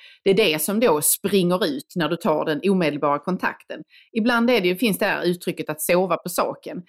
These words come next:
Det kan ju ha den effekten att även om du vaknar upp då och tänker att "nej men det, det här, den här människan ska dr-, riktigt knipas åt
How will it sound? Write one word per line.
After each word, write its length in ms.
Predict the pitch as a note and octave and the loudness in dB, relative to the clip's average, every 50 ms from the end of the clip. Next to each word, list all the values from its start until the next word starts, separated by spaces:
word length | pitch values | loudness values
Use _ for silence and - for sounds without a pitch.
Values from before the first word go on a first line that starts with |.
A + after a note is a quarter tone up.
| - _ _ | -20 _ _
Det 80 | - G#3 | -10 -6
kan 280 | - C#4+ B3+ A3 G3+ | -2 -2 0 0 0
ju 80 | F#3+ G3+ | 0 0
ha 240 | A#3 C4+ G3+ F#3 F3+ | 2 2 2 2 2
den 180 | G#3 F#3+ F3 | 2 2 0
effekten 560 | D#3 D#3 - B3+ G3 - - - - D#3+ D3+ | -2 -2 -2 -2 -2 -2 -4 -8 -6 -4 -4
att 140 | D#3 D#3 D#3 - _ - | -4 -4 -6 -8 _ -2
även 280 | F3+ G3+ A3+ G#3 F#3+ F3+ | 0 0 0 0 0 -2
om 100 | E3+ F3 | -2 -2
du 180 | E3+ F3 E3+ F3 | -2 -4 -4 0
vaknar 380 | G#3+ A3+ A#3 A#3 A#3 - B3 - - | 2 2 2 2 0 -4 -4 -2 0
upp 180 | C4 G#3 - _ | 0 0 -2 _
då 120 | - F3+ D#3+ | 0 0 0
och 100 | D3+ - | 0 0
tänker 380 | G3+ E3+ D3 C#3 - - - | -2 -2 -2 -2 -4 -8 -8
att 100 | C#3+ C#3+ - | -8 -8 -6
"nej 120 | E3 D#3+ | -6 -4
men 320 | E3 F3+ F3+ F3 - F#3 F3 | -2 -2 -4 -4 -6 -6 -4
det, 200 | F#3+ D#3+ - - - | -4 -4 -4 -2 0
det 60 | F#3+ F3 | 0 0
här, 300 | D#3+ F#3+ D#3 D3 C#3+ D3+ | 2 0 -2 -2 -2 0
den 140 | F#3 F#3 F#3 | 0 0 0
här 220 | F#3 F3+ G3 F#3+ - _ _ - G#3 | 0 0 -2 -4 -6 _ _ -4 -2
människan 340 | A3 A3 G#3+ F#3 - E3+ D3 | 0 0 0 0 -2 -2 -4
ska 300 | - - - E3 C#3+ C3 - _ E3+ C#3+ - | -2 -2 -2 -2 -2 -4 -8 _ -12 -6 -2
dr-, 400 | E3+ E3 D#3 - D#3+ D#3+ B2+ A2+ - | -2 -2 -4 -6 -12 -12 -10 -4 -2
riktigt 420 | G3+ G3 - - D#3+ - - - - | -2 -2 -2 -4 -8 -8 -8 -4 -2
knipas 500 | F#3 D#3+ D#3 D3 - - D#3+ D3 - - | 0 0 0 0 0 -2 -4 -2 0 0
åt 260 | - - - B3+ | 0 0 0 -2